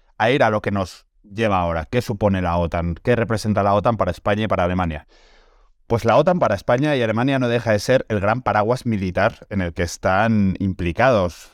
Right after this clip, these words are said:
Eh, es una gran alianza, eh, que conlleva a países occidentales, principalmente europeos y Estados Unidos, por supuesto,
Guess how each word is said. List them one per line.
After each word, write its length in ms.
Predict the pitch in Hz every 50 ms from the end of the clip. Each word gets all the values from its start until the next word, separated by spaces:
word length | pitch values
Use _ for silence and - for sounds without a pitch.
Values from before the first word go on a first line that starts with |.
| - - -
Eh, 440 | - 85 80 78 76 62 58 62 - 50 - -
es 360 | 90 98 101 - - - -
una 440 | 110 107 101 101 101 101 98 101 98
gran 580 | 101 101 98 101 101 101 101 98 98 98 98 -
alianza, 1000 | - 101 101 95 101 107 110 113 127 139 143 135 - - 135 131 139 151 87 85
eh, 360 | - 52 67 82 85 85 85 82 - _
que 220 | - 95 87 82
conlleva 500 | - 95 90 90 90 92 92 92 95 92
a 60 | 92 -
países 380 | - 92 92 90 - 98 90 -
occidentales, 880 | 90 - - 98 87 87 90 - 113 110 110 120 139 - - - - -
principalmente 680 | - 87 80 - 85 87 82 82 90 90 85 92 90 82 - - _ _ _ _ _ _ -
europeos 920 | 107 101 92 95 92 90 85 110 110 101 92 87 82 - - - - - - _
y 280 | - 80 76 71 - -
Estados 400 | 78 - - 87 85 80 - -
Unidos, 380 | 95 95 107 113 139 156 -
por 120 | - - 92
supuesto, 440 | - 85 95 107 - - 143 147